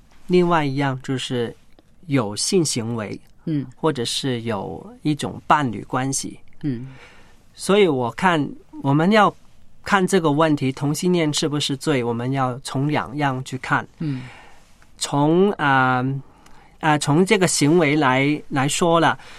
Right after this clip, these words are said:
Speaker 1: 啊，因为是经过一个人的选择，然后他做出，啊，同性的性行为。
Speaker 2: 嗯。
Speaker 1: 对于圣经，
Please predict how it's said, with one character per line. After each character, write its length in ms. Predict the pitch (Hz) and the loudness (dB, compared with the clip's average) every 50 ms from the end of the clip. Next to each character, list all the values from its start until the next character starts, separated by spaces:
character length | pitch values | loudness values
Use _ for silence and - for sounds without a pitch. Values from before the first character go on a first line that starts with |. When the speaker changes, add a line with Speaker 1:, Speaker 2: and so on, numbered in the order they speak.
| - - - - - - - | -20 -20 -20 -20 -20 -18 -10
Speaker 1:
啊， 420 | - 131 120 117 110 104 107 107 - 190 247 - - - - - - - - - - | -4 -2 -2 0 -2 -2 -4 -8 -10 -14 -16 -16 -18 -20 -20 -20 -20 -20 -20 -10 -2
因 200 | - 214 220 220 | 0 2 4 4
为 120 | 214 208 185 | 4 4 4
是 340 | - - - 180 160 151 147 | 4 4 2 2 2 2 0
经 280 | 147 - 208 202 202 | 0 2 2 4 4
过 140 | 180 180 165 | 4 2 2
一 100 | 165 170 | 0 0
个 140 | 160 160 139 | 0 0 0
人 340 | 135 123 120 113 110 127 143 | 0 0 -2 -2 -2 -2 -2
的 100 | 139 127 | -2 -4
选 320 | - - - 127 107 - 95 | -4 -4 -4 -4 -6 -6 -8
择， 340 | 98 - 113 104 104 107 - - - - _ _ - - - - | -10 -8 -6 -6 -6 -6 -8 -10 -16 -20 _ _ -20 -20 -18 -6
然 160 | - 131 131 139 | -2 -2 0 0
后 140 | 147 147 | 0 -2
他 480 | 143 - - - 156 151 151 151 147 143 - - - - - - - - | -4 -6 -4 -2 0 2 2 0 0 -2 -6 -14 -20 -20 -20 -20 -18 -6
做 220 | - - 165 160 156 | -2 0 2 2 0
出， 580 | - - - 156 151 147 147 143 139 - 165 - - | 0 -2 -2 0 2 2 2 0 -2 -4 -8 -8 -6
啊， 260 | 127 117 107 104 - | -4 -4 -4 -4 -8
同 240 | - - 131 123 139 | -8 -6 -4 -4 -4
性 280 | 139 - 165 156 147 139 | -2 -2 0 0 0 0
的 120 | 127 117 | -2 -4
性 240 | - - 185 175 165 | -2 0 2 2 2
行 220 | - - 123 123 | 2 0 -2 -2
为。 300 | 117 110 101 104 113 - - | -2 -2 -4 -4 -6 -6 -4
Speaker 2:
嗯。 220 | 180 165 143 131 131 127 - - - - - - - - - - - - - - - - - - | -4 -4 -4 -4 -8 -12 -18 -20 -20 -20 -20 -20 -20 -20 -20 -20 -20 -20 -20 -20 -20 -20 -6 0
Speaker 1:
对 220 | - 196 190 170 | 4 4 4 4
于 240 | 151 143 156 160 160 | 4 4 4 4 4
圣 300 | 165 - 185 175 175 175 | 4 4 4 4 4 2
经， 440 | - - 185 175 170 170 170 175 175 | 2 2 4 4 4 4 4 2 0